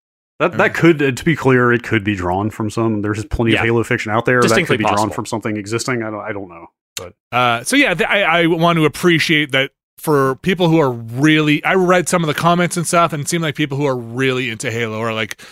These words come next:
Speaker 2: recognizing things in a Dark Blade style manner, in a Mandalorian style manner, in a, in a way that's like, "Oh, these references make sense to me."
Speaker 3: But that
Speaker 2: I
Speaker 3: is,
Speaker 2: just
Speaker 3: I
Speaker 1: I,
Speaker 3: need,
Speaker 1: I
Speaker 3: I need more than that.
Speaker 2: Dark,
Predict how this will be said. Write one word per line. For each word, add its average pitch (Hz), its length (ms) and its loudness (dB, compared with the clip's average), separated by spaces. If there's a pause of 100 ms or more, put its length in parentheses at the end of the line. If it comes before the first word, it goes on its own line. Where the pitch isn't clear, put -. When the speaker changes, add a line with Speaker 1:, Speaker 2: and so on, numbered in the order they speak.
(200)
Speaker 2:
recognizing 123 840 -2
things 110 640 -6 (400)
in 127 160 -2
a 110 180 -2
Dark 110 400 -6
Blade 107 400 -6
style 107 400 -4
manner, 104 460 -8
in 120 180 -10
a 113 80 -6
Mandalorian 107 840 -8
style 104 300 -6
manner, 101 440 -8
in 117 160 -12
a, 107 80 -8
in 127 140 -10
a 113 60 -8
way 110 160 -4
that's 107 200 -8
like, 117 240 -8
"Oh, 160 220 2
these 151 220 -4
references 135 680 -2
make 117 220 -4
sense 110 300 -8
to 107 120 -12
me." 101 240 -14
Speaker 3:
But 135 160 -10
that 131 220 0
Speaker 2:
I 135 40 2
Speaker 3:
is, 165 80 4
Speaker 2:
just - 140 0
Speaker 3:
I 151 80 2
Speaker 1:
I, - 40 0
Speaker 3:
need, 147 220 -2
Speaker 1:
I - 100 -4 (240)
Speaker 3:
I 120 120 -2
need 120 240 -4
more 110 320 -2
than 92 240 -8
that. 87 200 -2
Speaker 2:
Dark, 151 200 2